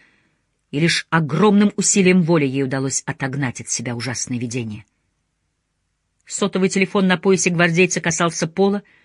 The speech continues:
и начинал постукивать о мрамор каждый раз, когда раздавался очередной вибрирующий сигнал.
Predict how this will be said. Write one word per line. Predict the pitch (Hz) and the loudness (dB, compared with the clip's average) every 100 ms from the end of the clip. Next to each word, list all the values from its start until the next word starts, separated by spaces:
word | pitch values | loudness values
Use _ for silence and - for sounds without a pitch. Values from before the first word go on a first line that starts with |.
| _ _ _ _ _ _ _ | _ _ _ _ _ _ _
и | 160 | 0
начинал | 185 - 196 185 | 0 2 0 0
постукивать | 185 - 190 190 180 - | -2 0 -2 0 0 2
о | 175 | 2
мрамор | 170 175 165 | 2 2 0
каждый | 160 175 151 165 | 0 0 2 2
раз, | 175 - | 2 0
когда | 180 165 | -2 0
раздавался | 160 143 160 165 160 - | 0 0 0 0 0 -2
очередной | 160 160 151 151 147 | -2 -4 -4 -2 -4
вибрирующий | 143 139 139 135 - 127 | -4 -4 -4 -4 -6 -6
сигнал. | - 120 123 107 | -6 -6 -8 -10